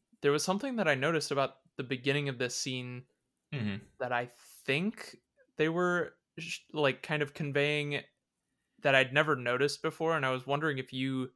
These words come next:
Speaker 2: Mm-hmm.
Speaker 1: had the same thought. Um, so at the beginning, when Tom is there at the
Speaker 2: Yeah.
Speaker 1: door,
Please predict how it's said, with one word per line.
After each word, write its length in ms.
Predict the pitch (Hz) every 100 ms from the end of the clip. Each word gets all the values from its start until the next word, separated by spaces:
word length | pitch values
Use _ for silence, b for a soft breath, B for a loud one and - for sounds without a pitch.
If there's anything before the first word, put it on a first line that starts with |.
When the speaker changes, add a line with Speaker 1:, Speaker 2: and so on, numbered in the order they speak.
| _ _ -
Speaker 2:
Mm-hmm. 220 | 127 113 98 - -
Speaker 1:
had 200 | 156 135
the 100 | 139
same 240 | 147 131
thought. 380 | 131 135 123 - _ _ _ _ _ _ -
Um, 380 | 143 143 127 - _ _
so 120 | - 151
at 60 |
the 60 | 143
beginning, 460 | 143 135 170 147 131
when 180 | 123
Tom 720 | 120 151 143 143 127 117 117 127 _ _ _ _ -
is 140 | 147 131
there 160 | 135
at 100 | 127
the 80 | 139
Speaker 2:
Yeah. 60 | -
Speaker 1:
door, 560 | 131 127 120 120 120